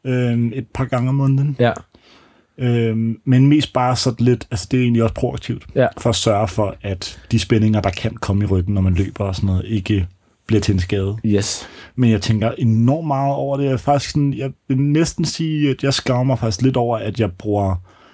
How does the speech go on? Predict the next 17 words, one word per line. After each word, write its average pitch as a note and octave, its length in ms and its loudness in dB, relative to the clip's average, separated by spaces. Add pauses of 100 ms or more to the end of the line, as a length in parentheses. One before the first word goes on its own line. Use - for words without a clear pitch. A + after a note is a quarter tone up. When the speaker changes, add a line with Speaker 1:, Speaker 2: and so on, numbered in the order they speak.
(380)
Speaker 1:
altså, F#2+ 220 -4
så B2+ 160 0
mange B2 180 2
penge A#2+ 220 2
på A2+ 340 -2
at G2+ 200 -4
gå A2+ 100 -2
ud G#2+ 40 0
og G2+ 80 -4
spise F#2+ 500 -4
og A#2 80 -4
Speaker 2:
Ja. G#2 120 4
Speaker 1:
rejse F#2+ 380 -4
og G2 100 -12
købe G#2 220 -4
nyt G#2+ 140 -4
tøj F2+ 280 -4